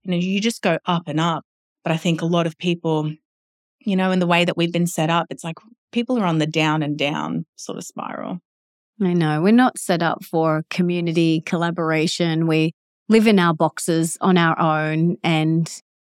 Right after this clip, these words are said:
Speaker 2: it's just not conducive to thriving and joy.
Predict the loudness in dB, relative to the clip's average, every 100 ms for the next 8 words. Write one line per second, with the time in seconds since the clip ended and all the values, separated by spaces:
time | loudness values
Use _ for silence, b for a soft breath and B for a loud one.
0 | -4 -4 -4 -10 -2 2 2 0 -2 -2
1 | -2 -2 0 0 0 -2 -6 -6 -6 -4
2 | -2 -2 -4 -10 _ _ _ 0 0 0
3 | -2 -4 -8 -10 _ 2 4 6 4 2